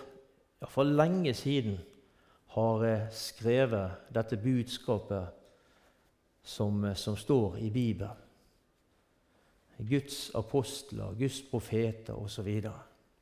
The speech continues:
Og det er Den hellige ånd som veileder deg og meg når vi i dag leser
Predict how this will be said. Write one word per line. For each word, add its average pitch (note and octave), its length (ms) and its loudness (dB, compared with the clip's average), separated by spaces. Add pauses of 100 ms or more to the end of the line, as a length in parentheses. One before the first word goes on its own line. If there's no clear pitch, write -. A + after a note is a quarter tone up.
(2000)
Og A2+ 120 -2
det C3+ 80 8
er D3 240 8
Den C#3+ 160 2
hellige D3+ 420 2
ånd A2+ 320 2 (360)
som A#2+ 460 0
veileder A#2+ 720 4 (1080)
deg B2 360 6
og G#2+ 100 4
meg G#2+ 300 0 (1120)
når A#2 220 2
vi A#2+ 120 4
i A#2+ 80 4
dag A#2 280 6
leser A2 680 0